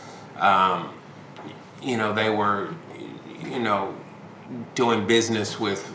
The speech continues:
uh, Russian and Ukraine people, and it, it, it seems like Manafort's probably into,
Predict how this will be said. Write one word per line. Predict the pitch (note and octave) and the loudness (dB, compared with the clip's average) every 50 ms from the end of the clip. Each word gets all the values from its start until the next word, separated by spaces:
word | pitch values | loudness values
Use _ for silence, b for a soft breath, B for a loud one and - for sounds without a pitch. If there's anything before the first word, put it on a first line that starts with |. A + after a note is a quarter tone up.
| - - - | -12 -6 0
uh, | G2 G2+ G2 F#2 F#2 G2 | 2 4 4 4 4 4
Russian | A2 G#2 - - A#2 G#2 | 4 4 4 2 0 0
and | G2+ G2 G#2 G#2 G2+ F#2 | 0 0 0 -2 -2 -2
Ukraine | G2 G2 - - - A2+ G#2+ G#2+ G#2+ G#2+ G#2 G#2 G#2 G2+ F#2+ F#2+ G2 F#2+ F2+ B B B B B B B B | -4 -6 -2 0 2 2 4 4 4 2 2 2 0 0 -2 -2 -4 -6 -8 B B B B B B B B
people, | - - A2+ - A2+ G#2+ G#2 G2+ G2+ G2+ G2 | 0 2 2 2 2 2 2 2 2 0 0
and | F#2+ F#2+ F#2+ F#2+ | 0 -2 -2 -2
it, | G2 G2 F#2 F2+ G2 G#2 G#2+ | -2 -2 -2 -4 -4 -6 -6
it, | F2+ G#2 G#2 G#2 G2 F2+ F2+ F#2 - - A2 - | -4 -2 -2 -2 -2 -4 -6 -8 -10 -10 -8 -8
it | A2 | -8
seems | G#2+ - B2 A#2 G#2+ G2+ | -6 -4 -2 -2 0 2
like | G#2 G2 G2 F#2+ - | 2 2 2 2 0
Manafort's | F#2+ G#2 G#2 G2+ F#2+ - - A2 G2 F#2+ F#2 - - - - - - - - - - - - - - - - - | 0 0 2 2 0 0 0 0 2 2 2 0 -2 -8 -10 -12 -12 -14 -16 -16 -18 -18 -20 -20 -18 -18 -8 0
probably | - A#2 G#2 G2 G2 G2+ G#2 F#2 - - - | 2 4 4 4 2 0 0 -2 -2 -6 -6
into, | - G#2+ G#2+ G#2 G2+ G#2 G#2 G2 G2+ - - A2+ G#2+ G2+ G2 F#2+ F#2+ F#2 | -2 0 0 0 0 0 -2 -2 -2 -2 -2 0 0 0 0 -2 -2 -4